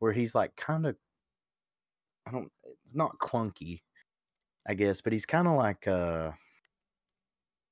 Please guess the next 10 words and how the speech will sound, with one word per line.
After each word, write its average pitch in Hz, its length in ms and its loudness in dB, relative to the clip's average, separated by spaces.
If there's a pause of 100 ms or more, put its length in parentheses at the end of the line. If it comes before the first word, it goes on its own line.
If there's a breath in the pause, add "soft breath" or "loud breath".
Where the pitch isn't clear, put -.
(840)
he 165 80 0
just, - 260 -4 (100)
i-, - 120 -14 (140)
if - 280 -8
you've 135 120 -6
played 196 200 2
the 113 60 -4
games, 98 320 -2
you'll 82 120 -6
understand. 82 720 -10